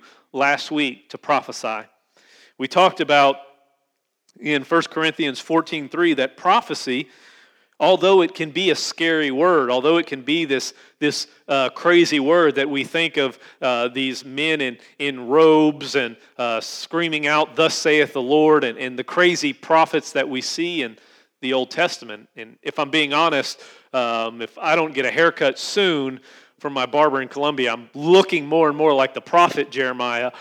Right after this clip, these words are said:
uh, than the modern day Jeremiah. Uh, so we're working on trying to shave all this mane off of me, hopefully soon. First Corinthians fourteen three, it says that,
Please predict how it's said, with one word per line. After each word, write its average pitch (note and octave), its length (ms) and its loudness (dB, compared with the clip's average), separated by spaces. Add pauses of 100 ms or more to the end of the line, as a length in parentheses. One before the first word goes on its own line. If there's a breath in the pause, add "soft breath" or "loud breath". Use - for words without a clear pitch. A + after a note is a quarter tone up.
(200 loud breath)
uh, B2 220 0
than B2 160 -6
the B2 80 -6
modern C3 420 0
day A2+ 300 -2 (240)
Jeremiah. A#2+ 680 -4 (340 loud breath)
Uh, A#2+ 640 0
so C3+ 200 -2
we're C3 160 0
working D3+ 480 2
on B2 300 -2 (260 loud breath)
trying D3 240 -2
to B2 80 -4
shave D3+ 500 0 (300 soft breath)
all C#3+ 140 4
this C3 240 -2
mane C#3 400 -2
off C#3 320 0
of A2+ 140 -8
me, A2+ 140 -8
hopefully A#2+ 440 -4
soon. C#3+ 380 -4
First E3 260 -2
Corinthians D3 400 -4
fourteen D3+ 480 -2
three, E3 380 2
it C#3 100 -4
says D3 360 0
that, B2+ 200 -4